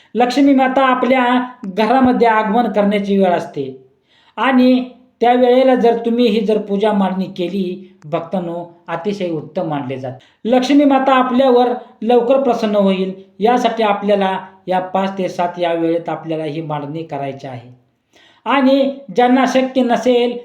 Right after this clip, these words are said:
तर त्यांनी सकाळी केली तरी देखील चालू शकते. त्यानंतर संध्याकाळी आपल्याला या लक्ष्मी मातेसमोर बसून ज्या ठिकाणी व्रत केले आहे त्या ठिकाणी बसून आपल्याला लक्ष्मी मातेची मनोभावे प्रार्थना करायची आहे. त्यानंतर लक्ष्मी मातेची कहाणी सांगणारी पुस्तकं वाचायची आहेत भक्तांनो.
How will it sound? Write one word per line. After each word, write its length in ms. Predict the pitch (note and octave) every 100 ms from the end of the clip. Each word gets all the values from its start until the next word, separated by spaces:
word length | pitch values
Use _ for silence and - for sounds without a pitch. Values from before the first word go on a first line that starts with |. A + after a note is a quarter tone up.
| - -
तर 100 | A3
त्यांनी 360 | A3+ A3+ A#3+
सकाळी 360 | - G3+ A3+ G#3+
केली 380 | G#3+ G3+ G#3 G3
तरी 120 | F#3+
देखील 400 | F3 E3+ F3 E3
चालू 240 | E3 D#3+
शकते. 420 | D#3 D#3 D#3 C#3+ C#3+ C#3+ _ _
त्यानंतर 460 | A#3+ B3 A3+ G3 G#3+
संध्याकाळी 540 | G#3+ G3 A3+ G3 G3
आपल्याला 340 | F#3 F#3+ G3 F3+
या 160 | F3+
लक्ष्मी 420 | E3+ E3+ - F3+ E3
मातेसमोर 580 | D#3+ D#3 E3 D#3 D3+
बसून 460 | D3 D3 - F3 F#3 - - _ -
ज्या 160 | D#3+ G3+
ठिकाणी 320 | F#3+ F#3+ F#3
व्रत 280 | E3 F#3+ G3 F3+
केले 200 | E3 F3+
आहे 240 | D3 C3 C3 - _ _ _
त्या 280 | G#3+ G#3+ G#3+ G#3 - -
ठिकाणी 260 | E3+ G3+
बसून 320 | F#3 F#3 F#3+ F3
आपल्याला 400 | E3+ F3+ E3+ E3
लक्ष्मी 280 | - E3+ D#3
मातेची 440 | D#3 D#3 E3 D#3
मनोभावे 520 | D3 D3 F3 C#3+ C#3+
प्रार्थना 440 | C#3+ C#3 C3 D#3 C#3
करायची 460 | C3 C3+ C#3+ C#3
आहे. 220 | B2+ A2+ B2+ _ _ _ _ _ - - _ -
त्यानंतर 440 | C#4+ D4 C4+ C#4+
लक्ष्मी 360 | C#4 C4+ C#4+ C4+
मातेची 520 | B3+ B3+ C4+ B3 B3+
कहाणी 360 | A3+ B3 B3
सांगणारी 480 | A3+ A#3+ A3+ B3 A#3+
पुस्तकं 460 | A#3 A3 - A#3 G#3
वाचायची 460 | G#3 G3+ A3+ G3
आहेत 260 | F#3+ F3+ F3+
भक्तांनो. 580 | D#3+ F3 - F3+ E3